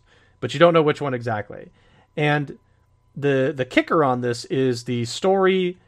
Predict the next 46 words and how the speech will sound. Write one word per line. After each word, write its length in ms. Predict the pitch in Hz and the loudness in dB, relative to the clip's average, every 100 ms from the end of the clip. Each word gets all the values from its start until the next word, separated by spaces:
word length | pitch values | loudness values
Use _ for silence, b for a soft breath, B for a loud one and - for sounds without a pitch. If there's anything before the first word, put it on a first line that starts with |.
| _ _ - | _ _ 2
and 260 | 180 185 | 4 4
the 80 | 160 | 0
characters 540 | - 190 196 196 165 | -2 -2 -2 -4 -6
that 160 | 139 123 | -4 -4
join 260 | 143 135 135 | -4 -4 -4
you 100 | 117 | -8
change 600 | - 117 110 107 - - - | -8 -6 -6 -8 -14 -16 -12
depending 380 | 131 139 123 117 | -8 -6 -4 -6
on 160 | 110 | -6
what 240 | 107 104 107 | -8 -10 -14
you 60 | |
decide 380 | 98 - 98 104 | -16 -14 -14 -16
to 80 | - | -18
choose. 460 | - - - - - _ _ _ _ _ | -20 -20 -20 -20 -20 _ _ _ _ _
So 580 | - - 139 131 123 123 - _ _ _ _ _ _ _ _ | -12 0 4 4 2 -2 -10 _ _ _ _ _ _ _ _
I 140 | 160 196 | 6 6
think 180 | 190 156 | 6 2
that's 180 | 147 - | 0 0
great 220 | 139 127 | -2 -2
for 120 | 123 | -6
replayability. 960 | 110 117 120 120 107 95 110 151 190 233 _ _ _ _ _ _ _ _ _ - | -6 -6 -6 -6 -6 -6 -6 -6 -8 -12 _ _ _ _ _ _ _ _ _ -6
It's 160 | 151 170 | 2 4
also 200 | 165 165 | 4 0
just 220 | 143 113 | -4 -4
generally 440 | 123 127 123 120 | -2 -2 0 -2
a 60 | 110 | -2
bit 140 | 113 | -4
of, 180 | 110 120 | -6 -8
it's 180 | 123 139 | -12 -10
an 100 | 120 | -8
interesting 340 | 117 110 107 | -8 -12 -12
mechanic 480 | 95 - 107 104 - - | -14 -14 -18 -18 -18 -12
to, 160 | 107 | -12
to 180 | - 110 | -10 -8
have 220 | 107 104 | -6 -6
in 80 | 98 | -8
a 40 | |
game 220 | 98 95 92 | -12 -12 -12
like 200 | 90 - | -16 -16
this. 200 | 104 - | -18 -16
I, 180 | 98 | -14
I 40 | 101 | -12
think 180 | 104 98 | -12 -14
it's 140 | - | -14
really 200 | 92 87 | -14 -14
good. 240 | - - | -16 -20